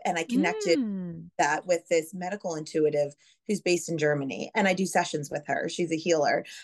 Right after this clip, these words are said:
Speaker 1: And I'm a really big fan of thinking outside the box when it comes to wellness and healing. And anything you can do, she gave me such good tips that you're not gonna get from a traditional therapist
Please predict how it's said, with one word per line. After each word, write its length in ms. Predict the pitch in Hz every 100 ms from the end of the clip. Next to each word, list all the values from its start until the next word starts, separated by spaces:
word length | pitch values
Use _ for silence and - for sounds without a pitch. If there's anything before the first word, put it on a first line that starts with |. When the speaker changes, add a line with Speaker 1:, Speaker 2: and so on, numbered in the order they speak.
| -
Speaker 1:
And 120 | 208
I'm 240 | 214 226 226
a 120 | 196
really 400 | 170 180 202 196
big 320 | - 180 175 - 202 _
fan 400 | 170 151 160 196
of 160 | 208 180
thinking 300 | - 180 170
outside 320 | 151 156 160
the 80 | 156
box 380 | - 131 160 -
when 140 | 165
it 120 | 151 -
comes 440 | 160 160 165 - -
to 360 | 165 160 156 160 - _ _ _ _ -
wellness 520 | 160 165 170 170 175
and 100 | 156
healing. 560 | 156 151 147 233 285 294 - - - -
And 280 | 185 175 190
anything 440 | 190 208 226 214
you 100 | 196
can 200 | 190 185
do, 420 | 160 160 156 190 226
she 320 | - - 233
gave 200 | 208 214
me 120 | 190
such 320 | 185 196 190 -
good 180 | 180
tips 240 | - 175 -
that 80 | 185
you're 100 | 202
not 180 | 202
gonna 180 | - 190
get 240 | 165 165 -
from 140 | 160
a 60 | 151
traditional 600 | - 151 147 147 151 139
therapist 840 | - 160 220 202 151 - - -